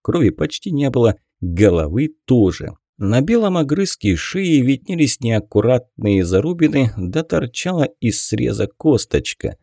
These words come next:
Мелкое зверье еще не успело толком пообгрызть пальцы, птицы не раскрывали срез, не вытянули черные жилы. Звяр подошел ближе, тронул шею,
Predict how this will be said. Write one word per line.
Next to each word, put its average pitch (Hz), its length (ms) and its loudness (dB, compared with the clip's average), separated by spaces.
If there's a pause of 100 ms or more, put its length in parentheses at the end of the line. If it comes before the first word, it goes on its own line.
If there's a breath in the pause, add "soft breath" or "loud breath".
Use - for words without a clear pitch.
(200)
Мелкое 90 580 2
зверье 92 400 -2
еще 101 260 -2
не 113 180 2
успело 92 440 0
толком 98 580 0
пообгрызть 85 880 -2
пальцы, 143 440 0
птицы - 580 -4
не 113 140 0
раскрывали 90 580 0
срез, - 680 -4
не 170 220 -2
вытянули 131 680 -2
черные 95 760 0
жилы. 90 580 2 (1120)
Звяр 170 420 0
подошел 165 500 -2
ближе, 95 580 2 (200)
тронул 101 460 0
шею, 135 600 0